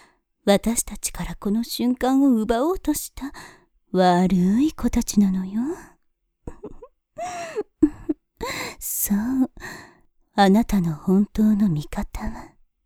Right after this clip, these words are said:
私だけ。私の命令だけが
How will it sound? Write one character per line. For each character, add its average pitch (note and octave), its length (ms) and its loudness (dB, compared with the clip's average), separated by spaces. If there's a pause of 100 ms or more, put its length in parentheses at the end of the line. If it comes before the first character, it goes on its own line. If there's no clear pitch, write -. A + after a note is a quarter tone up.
(600)
私 - 600 -2
だ A3+ 160 -4 (220)
け。 - 320 -6 (1120)
私 G3 480 -2
の G3+ 140 4
命 F#3+ 380 -2
令 A3+ 260 -4
だ - 220 -10
け - 100 -18
が - 280 -20